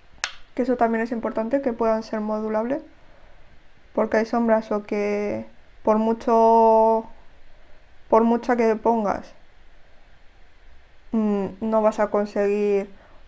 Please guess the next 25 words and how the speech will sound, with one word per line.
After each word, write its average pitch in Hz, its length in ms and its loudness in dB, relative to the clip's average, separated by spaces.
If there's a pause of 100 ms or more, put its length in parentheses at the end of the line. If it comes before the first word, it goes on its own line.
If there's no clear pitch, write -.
(160)
una 220 220 4
mayor 202 320 2
opacidad. 208 560 0 (1160)
Y 226 80 2
luego 226 200 6
hay 226 120 6
otras 240 460 0 (680)
que 208 100 -4
son 220 240 0
tan 208 300 2
excesivamente 233 1000 -2
pigmentadas 233 920 -2 (840)
que 208 640 0
es 214 180 -6
imposible 226 720 -2
conseguir, 208 600 -2
a 202 60 0
lo 202 100 -4
mejor, 196 320 -6
si 185 100 -6
quieres 196 360 -4
un 214 160 -4
acabado 196 360 -2
más 190 200 -6
suave, - 360 -2